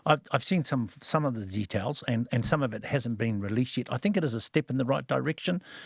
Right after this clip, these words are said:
Remember, every year they have to, uh, they have to, there's a level of transparency, and, you know, which is quite a big,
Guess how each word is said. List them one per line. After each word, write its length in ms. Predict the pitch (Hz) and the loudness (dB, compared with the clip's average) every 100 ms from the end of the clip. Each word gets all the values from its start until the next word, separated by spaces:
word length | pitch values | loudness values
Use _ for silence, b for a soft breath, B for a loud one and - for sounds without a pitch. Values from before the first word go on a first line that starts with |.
| B | B
Remember, 400 | 127 123 131 120 117 | 2 4 4 2 2
every 220 | 127 117 | 0 0
year 240 | 113 123 | 2 2
they 140 | 117 101 | 2 0
have 160 | 120 | -2
to, 240 | - 110 95 - | -4 -4 -4 -4
uh, 200 | 113 104 B B B B | -4 -4 B B B B
they 100 | - | -2
have 160 | 104 127 | 0 0
to, 160 | 110 110 | -4 -2
there's 220 | 113 101 | 0 2
a 40 | |
level 260 | 104 117 110 | 2 2 0
of 100 | 95 | -4
transparency, 880 | - 107 - - 127 135 131 156 139 | -4 -4 -4 0 2 2 0 0 2
and, 240 | 110 110 - | 2 0 -2
you 120 | 147 | 0
know, 100 | 127 | 2
which 180 | 120 - | 2 -2
is 80 | 123 | -4
quite 220 | - 165 | 0 0
a 40 | 123 | 2
big, 360 | - 117 110 | 0 0 -2